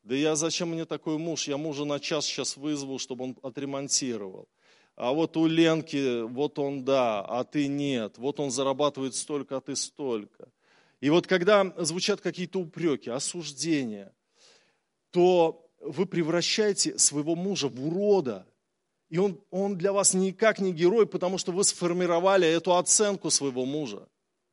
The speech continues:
И таким образом вам трудно подчиняться ему, видеть в нем какой-то авторитет, потому что он далеко не герой.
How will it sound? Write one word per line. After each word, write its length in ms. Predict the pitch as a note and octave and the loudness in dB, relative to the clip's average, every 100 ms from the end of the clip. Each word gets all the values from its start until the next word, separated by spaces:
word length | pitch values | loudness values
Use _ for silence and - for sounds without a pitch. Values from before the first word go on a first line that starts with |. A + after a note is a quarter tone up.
| _ _ _ _ _ _ _ _ _ - | _ _ _ _ _ _ _ _ _ -6
И 80 | |
таким 320 | D3 G3 B3 A#3+ | 2 2 4 2
образом 380 | A3+ F#3+ E3+ | 4 2 4
вам 180 | F3 F#3+ | 4 4
трудно 680 | F#3 A3 C#4+ C#4+ E3+ B2 G#2 _ _ _ - | 2 2 2 2 0 -4 -6 _ _ _ -6
подчиняться 800 | F#3+ - A3 F#3+ G3 F#3+ - E3+ | 0 2 2 4 4 4 4 4
ему, 220 | E3 D#3+ | 2 0
видеть 340 | D3 G#3 F#3 | -2 0 0
в 60 | E3+ | 0
нем 320 | G3+ G3 F3+ | -2 -2 -4
какой-то 420 | E3 F#3 G#3 F#3 | -6 -4 -2 0
авторитет, 720 | F3 - F3+ F#3 - A3 F3 - - - - | 0 2 2 4 2 4 2 0 -20 -12 -2
потому 320 | E3+ G3 G3 | 2 2 2
что 260 | - D#3 - _ - | 2 0 0 _ 2
он 280 | G#3+ B3 F#3+ | 8 8 8
далеко 360 | F#3 F3+ A3+ | 6 6 2
не 140 | A3 G3+ | 2 2
герой. 400 | G#3 G#3+ D#3 | -2 0 -2